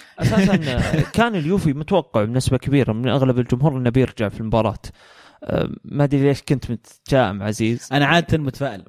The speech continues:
Speaker 2: بس الأسبوعين هذه الأخيرة
Speaker 1: المفروض هذه أكثر شيء يمكن تتفائل فيه. ليش؟ لأن أتلتيكو كان واضح إنه بيتراجع في الدفاع بشكل ملحوظ، فاليوفي بيدخل ب-، باكتساح هجوم أكثر يعني،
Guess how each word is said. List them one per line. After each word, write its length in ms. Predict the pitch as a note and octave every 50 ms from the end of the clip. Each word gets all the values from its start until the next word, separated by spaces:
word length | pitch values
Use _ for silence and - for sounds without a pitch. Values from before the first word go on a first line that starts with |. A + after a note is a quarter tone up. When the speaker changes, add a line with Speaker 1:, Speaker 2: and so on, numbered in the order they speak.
| G#2+ G#2+
Speaker 2:
بس 260 | A#2 G#2+ - - -
الأسبوعين 540 | - A2+ A2+ - - C3 C3 C#3 D#3+ D3+ C#3
هذه 200 | C#3+ C#3+ C#3+ B2
الأخيرة 160 | B2+ D3 D3
Speaker 1:
المفروض 360 | D3 D#3+ F3+ F#3 F3+ E3 E3+
هذه 220 | F#3+ G3 F#3 - F#3+
أكثر 480 | F#3+ - - F#3 D#3+ E3 C3+ B2 D3+
شيء 240 | C#3+ - F3+ E3 C#3
يمكن 300 | B2+ C3+ C#3+ - C#3+ C3+
تتفائل 340 | - - - - C3 B2+ A#2
فيه. 200 | - C#3 A#2+ A2+
ليش؟ 320 | C3+ D#3 D#3 D3+ D3+ -
لأن 300 | C3 C3+ C#3 C3+ C3+ B2+ - - _ - - - - - - _ -
أتلتيكو 480 | - - E3 D#3+ D#3+ D#3+ - - D3+
كان 340 | - E3+ D#3+ D#3+ D#3 D3+ D3
واضح 420 | C#3+ C3+ D3 E3 E3+ D#3+ C#3 C3
إنه 120 | D3 D3 C3
بيتراجع 720 | C#3 C3+ - D3 D3 C#3+ C3 B2+ B2 A#2+ B2 B2+ A#2 G#2+
في 100 | - C3
الدفاع 360 | A#2+ A#2 C3 - C#3+ B2 A2
بشكل 300 | G#2 - - C3 - B2+
ملحوظ، 380 | B2 B2 A2+ A#2 - A2+ - - - _ _ _ _ _ _ - - _ _
فاليوفي 960 | _ - C3 C3+ C3+ C#3 B2+ A#2 C#3 C#3 C#3 C#3 C#3+ D#3 E3 D3+ D#3+ D#3 C#3+ - - _
بيدخل 500 | - - D3 C#3+ D3 D3+ - - D3+ C#3+ B2+ - - _ _ _
ب-، 440 | C3+ C3+ C3 C3 C3 B2+ B2+ B2 E2+ - _ _ -
باكتساح 500 | - - - - - - E3 C#3+ - -
هجوم 300 | C3+ B2+ D3 D3+ C#3+ C#3
أكثر 400 | C#3 - - D3+ D3+ D3+ D3+ -
يعني، 360 | B2+ A2 A2+ B2+ C3+ D#3 -